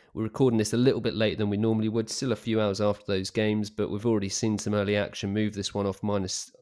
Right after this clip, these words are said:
off the minus sixty that opened out in favour of Tampa Bay. It's already down to minus four and a half. The over-under, meanwhile, is still on the fifty-four that it opened at. So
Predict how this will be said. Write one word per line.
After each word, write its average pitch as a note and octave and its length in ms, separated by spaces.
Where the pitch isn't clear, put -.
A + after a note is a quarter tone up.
off A2+ 160
the G#2 80
minus G2+ 320
sixty - 340
that F#2+ 160
opened G2+ 360
out F#2+ 120
in F#2+ 100
favour G2 340
of - 60
Tampa F#2+ 360
Bay. G2+ 320
It's - 160
already G#2 200
down G2+ 240
to - 120
minus G2 340
four G2 180
and F#2 100
a F#2 40
half. A#2 400
The A2+ 100
over-under, G#2+ 360
meanwhile, G#2 380
is G2+ 120
still G#2+ 200
on G2 120
the F#2 60
fifty-four G2+ 560
that G2 120
it E2 80
opened F#2+ 380
at. F2+ 180
So G#2 400